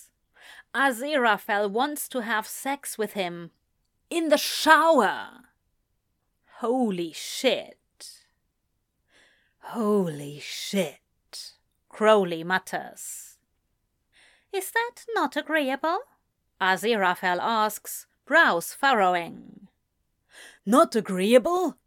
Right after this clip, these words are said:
No, no, it's not not agreeable," Crowley says, starting to walk Aziraphale backwards out of the kitchen. "It's very, very agreeable. Fuck." "I mean,"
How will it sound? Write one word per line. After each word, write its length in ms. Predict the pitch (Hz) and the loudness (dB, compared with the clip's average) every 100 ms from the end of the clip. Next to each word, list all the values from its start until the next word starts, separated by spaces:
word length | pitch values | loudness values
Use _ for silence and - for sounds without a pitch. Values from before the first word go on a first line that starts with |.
| - | -8
No, 520 | 202 208 208 202 175 170 | -2 0 2 0 -2 -2
no, 440 | 202 220 208 208 | 2 4 4 4
it's 240 | 311 - | 2 0
not 340 | 226 262 - - | 4 4 4 -2
not 440 | 185 214 247 - | 0 4 4 4
agreeable," 960 | 180 156 202 262 233 180 - 196 240 - _ _ _ _ _ _ _ | -6 -4 2 4 4 2 0 0 0 0 _ _ _ _ _ _ _
Crowley 480 | - 226 240 190 190 | -2 2 2 2 -2
says, 560 | - 240 220 220 - - - _ | 2 4 4 2 -2 -10 -20 _
starting 800 | - - 254 254 269 - 196 190 | -12 -2 -2 0 -4 -4 -4 -4
to 120 | 208 | -6
walk 380 | 208 214 226 - | 0 2 2 0
Aziraphale 840 | 202 190 220 208 190 - 190 185 | -2 -2 -2 0 -2 -2 -6 -4
backwards 640 | 208 214 - 180 160 - - | -6 -8 -8 -10 -8 -10 -8
out 180 | 185 208 | -2 0
of 140 | 185 | -2
the 100 | - | -6
kitchen. 680 | 185 214 - 185 147 67 - _ _ _ _ - - - | -6 -6 -4 -8 -8 -18 -20 _ _ _ _ -20 -20 -8
"It's 300 | 330 202 - | -4 -2 -4
very, 600 | 180 220 202 190 185 - | -4 -2 -2 -4 -6 -10
very 840 | - - 262 349 359 240 202 185 170 | -20 -18 -4 10 10 10 6 0 -2
agreeable. 760 | 175 185 180 165 170 170 160 - - _ | -4 -2 -2 -4 -8 -10 -10 -12 -20 _
Fuck." 960 | - - 233 185 170 _ - - - _ _ _ _ _ - - - - | -20 -8 -2 -2 -2 _ -20 -20 -20 _ _ _ _ _ -20 -20 -16 -2
"I 140 | 370 | 0
mean," 460 | 381 415 415 403 | 2 0 0 -2